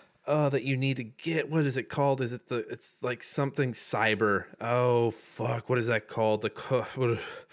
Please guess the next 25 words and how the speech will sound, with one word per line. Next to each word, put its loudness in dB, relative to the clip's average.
the 0
code, 0
is 0
it -6
the -8
code 2
breaker? 2
The 2
co-, -2
oh, 6
shit. 2
It's, -6
it -4
starts 2
with 2
a 0
C. 2
I 2
can -4
see 2
the 6
word. 4
I 4
read 4
it 4